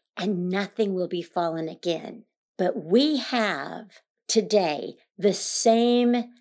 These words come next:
protection that God gave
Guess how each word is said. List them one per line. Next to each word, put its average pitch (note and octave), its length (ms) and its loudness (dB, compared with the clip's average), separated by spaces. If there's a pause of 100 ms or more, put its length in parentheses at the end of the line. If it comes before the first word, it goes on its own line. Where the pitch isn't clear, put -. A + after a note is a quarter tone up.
(140)
protection F#3+ 1040 -4 (340)
that G#3 300 -2
God A#3 540 0 (160)
gave F3 440 -2